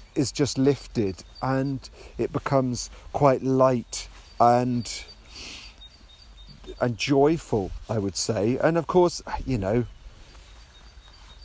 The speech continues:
not hundred percent, not all the time, of course, of course, caveats here, caveats there. Nod to Jason. Uh, but, but I do think,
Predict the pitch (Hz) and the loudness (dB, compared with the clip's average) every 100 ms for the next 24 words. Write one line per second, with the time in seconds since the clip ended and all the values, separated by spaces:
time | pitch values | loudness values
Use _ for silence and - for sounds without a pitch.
0 | - 135 - - - - - - - 147 | -2 0 0 -4 -14 -14 -14 -2 0 0
1 | 139 - 107 123 143 147 156 156 - 107 | -4 0 2 4 4 4 2 0 0 0
2 | 127 135 - 110 113 123 - 104 - 131 | 0 -2 -4 -6 -6 -10 -4 -4 -4 -4
3 | 117 117 110 - 117 117 - 120 113 110 | -2 2 0 0 0 0 0 -2 0 0
4 | - - 107 135 - - - - - - | -2 -2 0 0 -4 -14 -14 -14 -20 -20
5 | - - - 113 107 - 107 120 120 - | -20 -20 -6 -2 -2 -4 0 2 2 0
6 | 156 165 - - - - - - - - | -4 -4 -10 -20 -20 -20 -20 -20 -20 -20
7 | - - - - 151 151 151 - - - | -16 -16 -16 0 2 4 2 -4 -20 -20
8 | - - - - - - - - - - | -20 -20 -20 -20 -20 -20 -20 -20 -20 -20
9 | - - - - - 131 196 - - - | -20 -20 -20 -20 -14 4 6 6 0 -12
10 | - - - - - - - - - - | -12 -18 -20 -20 -20 -20 -20 -20 -20 -20
11 | - - - - - - - - - - | -20 -20 -20 -20 -20 -20 -20 -20 -20 -20
12 | - - - - - - - - 170 170 | -20 -20 -20 -20 -20 -20 -18 2 4 4
13 | 175 196 214 - 196 170 110 - | 2 2 0 2 4 4 2 -6